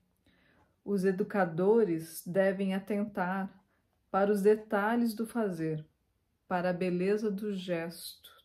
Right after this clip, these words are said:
no momento em, em que estão realizando as tarefas e no quanto seu serviço, ao final, ficará belo.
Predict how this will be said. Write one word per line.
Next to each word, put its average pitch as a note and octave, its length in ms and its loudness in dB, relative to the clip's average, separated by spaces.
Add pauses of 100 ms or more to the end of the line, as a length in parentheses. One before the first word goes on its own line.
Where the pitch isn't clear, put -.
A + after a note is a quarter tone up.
(100)
no F3+ 100 -2
momento F3+ 840 -2 (340)
em, F#3+ 260 -4 (100)
em G#3 160 2
que G#3+ 100 0
estão G#3 300 0
realizando G#3+ 800 0
as G#3 140 -4
tarefas E3 840 -4 (640)
e G#3+ 140 2
no A#3+ 200 4
quanto B3 440 0
seu C4 200 -2
serviço, G3+ 880 -4 (160)
ao F#3+ 160 0
final, A3 540 0
ficará A3+ 420 -4
belo. F3 340 -6